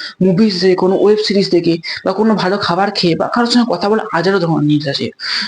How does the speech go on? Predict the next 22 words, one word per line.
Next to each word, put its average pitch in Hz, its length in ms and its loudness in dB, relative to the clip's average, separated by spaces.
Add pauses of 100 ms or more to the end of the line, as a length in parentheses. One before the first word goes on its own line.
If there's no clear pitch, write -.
basically 220 320 2
ডোপামিন 208 440 2
নাও 147 200 0
ওই 151 60 2
জিনিসটা 165 300 2
করার 151 280 -2 (100)
পর। 120 100 -2 (100)
জিনিসটা 196 480 -2
যখন 180 240 -2
তুমি 220 120 2
হার্ড 170 300 -2
ওয়ার্ক 214 160 0
করবে 165 200 0
এবং 165 200 2
একটা, 165 320 -4 (560)
ধরো, 226 320 0 (840)
আর 180 120 -2
একটা 202 120 0
এক্সাম্পল 165 340 0
দিয়ে - 120 -4
বোঝাচ্ছি। - 380 -2 (400)
ধরো, 208 300 0